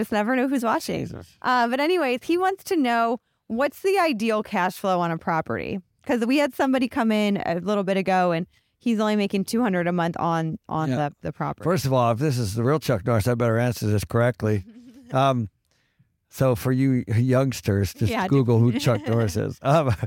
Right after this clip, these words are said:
Speaker 2: <laughs> anyway, uh, so here's the way, here's what you gotta look at. So I had this great conversation with a friend of mine the other day, and I said, "What are you doing with your money?"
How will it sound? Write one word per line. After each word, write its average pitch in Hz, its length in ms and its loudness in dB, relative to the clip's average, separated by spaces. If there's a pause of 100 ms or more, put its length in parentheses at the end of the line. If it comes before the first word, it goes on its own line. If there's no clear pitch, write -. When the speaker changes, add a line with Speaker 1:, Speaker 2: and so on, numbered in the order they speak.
(100)
Speaker 2:
<laughs> - 240 -20
anyway, 127 540 2 (540)
uh, 175 340 4 (300)
so 226 200 2
here's 247 280 2
the 392 80 2
way, 226 200 2
here's 190 240 0
what 233 60 2
you 247 80 0
gotta 180 200 2
look 151 220 0
at. 107 240 0
So 156 120 -2
I 175 80 2
had 208 120 0
this 170 120 -2
great 147 240 0
conversation 123 680 0
with 107 100 2
a 104 40 0
friend 120 260 0
of 120 80 2
mine 107 200 2
the 107 80 2
other 101 160 0
day, 101 400 0 (100)
and 110 300 -2
I 107 80 0
said, 120 180 -2
"What 123 160 0
are 127 40 0
you 123 60 2
doing 117 160 2
with 110 120 0
your 127 80 0
money?" 160 400 0